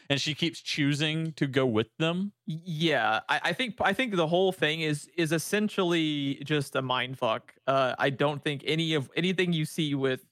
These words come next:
Speaker 2: with Sadie is, is really actually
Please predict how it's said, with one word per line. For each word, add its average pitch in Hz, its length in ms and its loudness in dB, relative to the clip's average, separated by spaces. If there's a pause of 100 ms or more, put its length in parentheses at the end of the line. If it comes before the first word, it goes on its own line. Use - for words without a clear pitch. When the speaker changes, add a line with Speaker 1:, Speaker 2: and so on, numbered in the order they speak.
(100)
Speaker 2:
with 131 200 -2
Sadie 131 600 -2
is, 120 220 -4
is 127 180 0
really 156 320 4
actually 123 760 -2